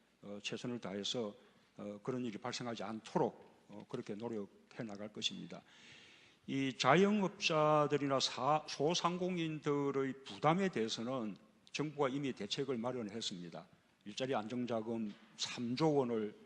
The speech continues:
어, 예산으로 확보해서 고용보험으로 들어오기만 하면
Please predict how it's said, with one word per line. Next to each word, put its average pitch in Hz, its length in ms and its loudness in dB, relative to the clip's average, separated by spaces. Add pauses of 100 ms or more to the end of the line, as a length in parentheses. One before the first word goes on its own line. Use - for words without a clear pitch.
(340)
어, 107 180 -4
예산으로 113 480 -2
확보해서 113 920 -4 (1200)
고용보험으로 151 1200 8
들어오기만 151 520 2
하면 98 340 -6